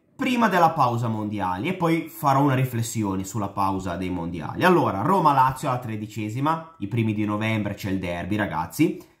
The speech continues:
Lazio-Monza e Juve-Lazio. E beh, quindi noi arriveremo dopo un inizio difficile, dopo sette partite, diciamo, abbordabili in cui dovremo macinare punti, arriviamo alla resa dei conti, prima poi della sosta,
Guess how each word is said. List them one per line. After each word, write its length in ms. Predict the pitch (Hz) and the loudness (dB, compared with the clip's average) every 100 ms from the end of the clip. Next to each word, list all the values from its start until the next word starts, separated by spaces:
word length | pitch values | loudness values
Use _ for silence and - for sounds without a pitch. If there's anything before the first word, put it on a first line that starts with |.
| _ _ | _ _
Lazio-Monza 1160 | 254 247 147 - 247 185 92 87 98 101 - _ | 4 6 6 2 0 2 0 -4 -6 -8 -8 _
e 120 | 151 | 0
Juve-Lazio. 840 | 143 123 110 98 82 101 - - - | 2 2 -2 -2 -4 -8 -16 -18 -6
E 160 | 143 | -4
beh, 280 | 113 78 - _ _ | -4 -6 -10 _ _
quindi 220 | 156 151 | 4 6
noi 160 | 160 180 | 6 4
arriveremo 640 | 170 165 160 147 104 113 | 4 2 2 2 0 0
dopo 280 | 135 156 139 | 0 0 0
un 100 | 135 | 0
inizio 300 | 156 214 233 | 0 0 0
difficile, 720 | 190 - 135 - 92 76 - _ _ _ | -2 -2 -2 -2 -8 -12 -16 _ _ _
dopo 380 | 139 196 131 127 | 2 4 4 0
sette 480 | - - 208 220 226 | -4 2 2 2 2
partite, 560 | 214 185 196 226 220 | 4 4 2 -2 0
diciamo, 840 | 202 185 202 208 214 202 214 208 196 | -2 -2 4 6 6 4 4 4 4
abbordabili 840 | 185 165 190 175 190 185 147 135 | 2 2 0 0 2 2 2 0
in 80 | 131 | -2
cui 160 | 175 170 | -2 -2
dovremo 300 | 165 175 156 | -2 0 0
macinare 480 | 151 147 165 208 | -2 -2 -2 -2
punti, 360 | 247 220 220 175 | 0 0 2 2
arriviamo 460 | 165 175 196 143 131 | 2 4 4 4 2
alla 140 | 135 | 2
resa 260 | 180 160 156 | 2 0 -2
dei 160 | 220 | -4
conti, 680 | 233 156 117 120 190 202 - _ _ _ _ _ _ _ | 0 0 0 -2 -4 -6 -12 _ _ _ _ _ _ _
prima 300 | 185 175 143 | 0 2 4
poi 160 | 170 147 | 4 4
della 220 | 175 262 | 4 2
sosta, 720 | - 123 107 - 147 - - | 2 -2 -2 0 0 0 -10